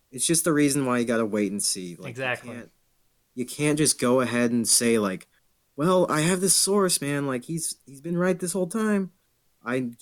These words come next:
Speaker 1: have the D L C list." Like, you can say, like, "Shinnok's not in, but he's in." You can't be that confident about it.
Speaker 2: Which was never
Speaker 1: Like
Speaker 2: true to begin with, 'cause a lot of that stuff, it was hit or miss. Like, yeah, you'd get some things that were correct.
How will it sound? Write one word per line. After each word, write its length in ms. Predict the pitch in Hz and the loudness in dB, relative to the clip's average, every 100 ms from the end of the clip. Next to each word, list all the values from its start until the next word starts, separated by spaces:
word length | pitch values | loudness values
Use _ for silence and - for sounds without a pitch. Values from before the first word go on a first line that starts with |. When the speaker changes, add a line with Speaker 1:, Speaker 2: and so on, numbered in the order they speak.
| 120 | -6
Speaker 1:
have 140 | 147 | -2
the 80 | 160 | -2
D 140 | 160 | 0
L 80 | 170 | 0
C 240 | 165 190 175 | 0 0 2
list." 320 | 151 147 - | 2 0 -2
Like, 160 | 123 | -4
you 100 | 147 | -4
can 140 | 151 151 | -4 -4
say, 260 | - 156 | -2 0
like, 160 | 147 123 | 2 0
"Shinnok's 380 | - 131 113 - | -4 -6 -8 -8
not 160 | 117 | -6
in, 440 | 135 143 143 139 120 | -4 -4 -6 -8 -8
but 320 | 123 123 110 _ _ _ | -6 -4 -6 _ _ _
he's 180 | 139 135 | -6 -2
in." 260 | 143 110 104 | 0 0 -2
You 120 | 127 | -4
can't 220 | 185 190 | -2 0
be 100 | 196 | 0
that 300 | 127 127 135 | 0 -2 -4
confident 460 | 123 123 127 107 90 | -6 -8 -6 -12 -12
about 280 | 90 87 85 | -14 -16 -18
it. 180 | - | -16
Speaker 2:
Which 220 | 214 165 160 | -12 -8 -8
was 140 | 143 | -6
never 220 | 165 170 | -6 -6
Speaker 1:
Like 100 | 202 | -8
Speaker 2:
true 180 | - 151 | -8 -10
to 100 | 131 | -10
begin 360 | 120 120 113 110 | -8 -8 -10 -10
with, 200 | 107 - | -16 -12
'cause 300 | 123 113 135 | -12 -12 -12
a 120 | 135 | -10
lot 320 | 135 143 156 | -6 -4 -4
of 100 | 160 | -4
that 240 | 147 143 - | -6 -8 -10
stuff, 380 | - 143 135 - | -10 -8 -8 -10
it 60 | |
was 160 | 135 120 | -10 -8
hit 200 | - 147 | -8 -8
or 100 | 123 | -6
miss. 340 | 117 - - | -8 -12 -12
Like, 160 | 117 104 | -14 -10
yeah, 200 | 165 165 | -6 -6
you'd 260 | 175 165 147 | -6 -8 -10
get 160 | 170 | -14
some 260 | - 165 160 | -10 -10 -8
things 280 | 156 143 127 | -10 -8 -8
that 140 | 123 | -8
were 80 | 120 | -10
correct. 640 | - 123 110 113 - - | -8 -8 -6 -8 -14 -20